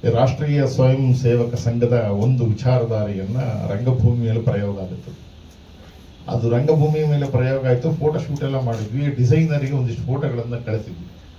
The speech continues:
ಅವ್ರು ಆಯ್ಕೆ ಮಾಡಿ ಫಸ್ಟ್ ಆ ಡಿಸೈನ್ ಅನ್ನು ಕಳಿಸಿದ್ರು ನನಗೆ. ಅದು ಚೆನ್ನಾಗಿತ್ತು. ಅದು ಸರಿ, ಅದನ್ನ ಸುಮ್ನೆ ನಾವು ಫ್ಲೈ ಮಾಡಿದ್ವಿ. ಅದು ತುಂಬಾ ಒಳ್ಳೆ ರೆಸ್ಪಾನ್ಸ್ ಬಂತು.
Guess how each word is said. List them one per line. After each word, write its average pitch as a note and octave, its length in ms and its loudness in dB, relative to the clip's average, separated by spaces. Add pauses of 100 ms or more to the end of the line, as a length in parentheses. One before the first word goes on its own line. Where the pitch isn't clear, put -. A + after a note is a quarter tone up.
(220)
ಅವ್ರು C#3 180 0
ಆಯ್ಕೆ F3+ 260 -2
ಮಾಡಿ D3+ 340 2
ಫಸ್ಟ್ C3 140 -2
ಆ B2+ 60 4
ಡಿಸೈನ್ B2 340 6
ಅನ್ನು B2+ 200 6
ಕಳಿಸಿದ್ರು G#2+ 520 -4
ನನಗೆ. D#2+ 420 -10 (600)
ಅದು D3 220 0
ಚೆನ್ನಾಗಿತ್ತು. C3+ 500 0
ಅದು A#2 260 0
ಸರಿ, C3 240 -2
ಅದನ್ನ B2+ 260 -2
ಸುಮ್ನೆ C3+ 320 -6
ನಾವು A#2 160 -4
ಫ್ಲೈ B2 280 0
ಮಾಡಿದ್ವಿ. A#2+ 580 -4
ಅದು G#2 360 -8
ತುಂಬಾ C3 260 0
ಒಳ್ಳೆ A2+ 440 -2
ರೆಸ್ಪಾನ್ಸ್ A2 440 -8
ಬಂತು. G#2 280 -4